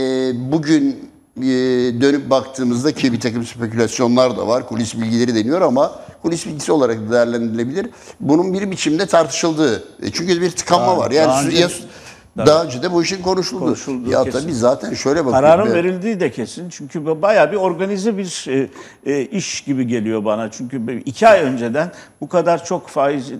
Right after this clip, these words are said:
Speaker 2: e, kurların yükseleceğini ve yükselmesi için de bir takım,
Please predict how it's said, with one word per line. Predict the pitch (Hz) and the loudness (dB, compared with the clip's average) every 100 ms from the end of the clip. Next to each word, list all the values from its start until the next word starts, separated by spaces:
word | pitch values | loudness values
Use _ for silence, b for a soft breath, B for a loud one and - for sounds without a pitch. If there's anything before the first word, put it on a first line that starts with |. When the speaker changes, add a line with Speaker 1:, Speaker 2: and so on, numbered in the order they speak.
| - | -8
Speaker 2:
e, | 117 110 98 69 82 98 104 - - | -4 -4 -4 -8 -10 -10 -10 -14 -8
kurların | 135 135 139 139 143 | -4 -2 -2 -2 -2
yükseleceğini | 131 - 147 135 120 131 151 156 - - - 147 196 139 | -4 -4 -6 -4 -4 -2 -2 -4 -14 -20 -10 -4 -4 -2
ve | 139 | -2
yükselmesi | 117 127 - 165 165 170 - | -2 -4 -2 0 0 -4 -8
için | 160 - 160 | -10 -8 -8
de | 165 | -8
bir | 147 | -4
takım, | 160 170 156 | -6 -6 -10